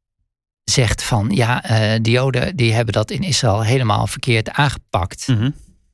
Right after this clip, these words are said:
Speaker 1: Dus ik denk, "Oh, is dit dan iemand die kritisch is op de Israëlische, eh, politiek?" Nou, zei hij, "In bijbelse tijden hadden ze die Palestijnen er al uit moeten
Speaker 2: Ja.
Speaker 1: rammen."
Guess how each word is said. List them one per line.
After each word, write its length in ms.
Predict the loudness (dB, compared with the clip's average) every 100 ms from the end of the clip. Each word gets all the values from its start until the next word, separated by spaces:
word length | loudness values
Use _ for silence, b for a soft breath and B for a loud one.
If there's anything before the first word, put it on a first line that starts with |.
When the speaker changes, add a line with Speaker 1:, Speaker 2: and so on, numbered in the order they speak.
| _ _
Speaker 1:
Dus 140 | -2
ik 120 | 0
denk, 220 | 2 0 -2
"Oh, 200 | -2 -2 0
is 200 | -2 0
dit 140 | 0
dan 200 | 0 0
iemand 420 | 0 0 2 -2 -6
die 100 | -8
kritisch 420 | -4 -4 -2 0
is 180 | 0 0
op 100 | -2
de 80 | -2
Israëlische, 760 | 0 0 0 0 0 0 0
eh, 400 | 0 0 0 2 0
politiek?" 580 | 0 0 0 -2 -4 -8 B B B B
Nou, 160 | 0 2
zei 160 | 4 2
hij, 100 | 0
"In 100 | 0
bijbelse 500 | 0 0 0 -2 0
tijden 340 | 2 2 0
hadden 180 | 2 2
ze 60 | 2
die 140 | 0
Palestijnen 680 | -2 -2 -2 0 0 0 -2
er 60 |
al 140 | 0 0
uit 160 | 2
moeten 220 | 2 2
Speaker 2:
Ja. 60 | 2
Speaker 1:
rammen." 440 | 2 0 -2 -8